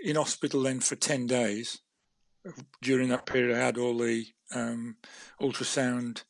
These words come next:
C T scan, M R I scan, two endoscopies, one with a biopsy. And they finally came up with the diagnosis that it was, that, that stage, they thought it was, um, adenocarcinoma pancreatic cancer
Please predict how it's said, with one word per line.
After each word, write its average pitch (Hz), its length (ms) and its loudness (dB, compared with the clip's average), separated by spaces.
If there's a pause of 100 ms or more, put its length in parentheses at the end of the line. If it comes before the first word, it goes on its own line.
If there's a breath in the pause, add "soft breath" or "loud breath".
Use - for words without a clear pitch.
(180)
C 131 260 0
T 123 200 0
scan, 120 440 0
M 123 160 -2
R 120 160 2
I 120 100 2
scan, 117 600 -2 (460)
two - 180 4
endoscopies, 120 760 0
one 123 180 0
with 117 140 -2
a 110 40 -2
biopsy. 113 640 0 (680 loud breath)
And 131 100 -2
they 127 100 2
finally 131 420 0
came 127 280 0
up 117 100 -2
with 117 200 -2
the 117 420 0 (300)
diagnosis 120 680 0
that 123 140 0
it 107 120 -6
was, 120 480 -4 (920 loud breath)
that, 135 220 2
that 131 160 4
stage, 120 560 2
they 123 160 -2
thought 127 400 -4
it 110 80 -14
was, 117 240 -10 (560)
um, 113 340 -6 (640)
adenocarcinoma 127 1200 2
pancreatic 123 560 -4
cancer 117 500 -4